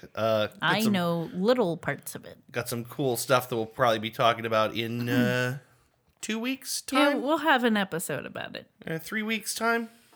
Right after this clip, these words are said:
Speaker 1: It might be
Speaker 2: Yeah.
Speaker 1: three weeks.
Speaker 2: And then I've got, I've got personal things
Speaker 1: Yeah?
Speaker 2: I may eventually talk about, but can't quite yet 'cause it's pretty new.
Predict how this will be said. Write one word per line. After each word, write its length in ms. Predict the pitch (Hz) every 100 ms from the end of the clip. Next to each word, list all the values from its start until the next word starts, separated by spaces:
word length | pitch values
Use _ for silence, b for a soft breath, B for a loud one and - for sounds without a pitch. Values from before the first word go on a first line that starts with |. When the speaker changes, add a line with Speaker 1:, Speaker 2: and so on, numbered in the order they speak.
| _ -
Speaker 1:
It 100 | 202
might 140 | 139
be 60 | 123
Speaker 2:
Yeah. 60 |
Speaker 1:
three 180 | 170 110
weeks. 400 | 87 78 - -
Speaker 2:
And 120 | 190
then 140 | 220 208
I've 140 | 202
got, 240 | 202 160 170 B B
I've 80 | 196
got 240 | 190 -
personal 500 | - 202 - 180 160
things 680 | - 175 156 165 175 - - B -
Speaker 1:
Yeah? 320 | 107 110 156 175
Speaker 2:
I 80 |
may 240 | 175 175 170
eventually 480 | 165 165 - 165 165
talk 340 | 160 151 -
about, 400 | 180 175 185 -
but 220 | 170 -
can't 260 | - 185 151 _
quite 260 | - 156 -
yet 320 | 170 208 -
'cause 180 | - 180
it's 180 | 156 -
pretty 300 | - 170 175
new. 280 | 175 254